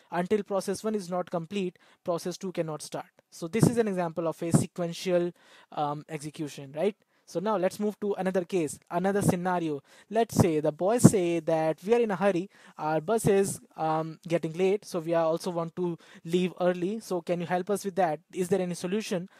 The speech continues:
So girls say, "Yeah, we can have two queues.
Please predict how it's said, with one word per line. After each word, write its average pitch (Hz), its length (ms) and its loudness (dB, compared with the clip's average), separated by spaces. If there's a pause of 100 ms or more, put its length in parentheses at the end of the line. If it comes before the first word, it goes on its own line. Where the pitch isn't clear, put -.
(140)
So 170 140 -4
girls 202 240 6
say, 170 480 2
"Yeah, 185 260 4
we 170 140 -6
can 180 160 -2
have 165 420 2 (160)
two 294 180 0
queues. 196 380 -6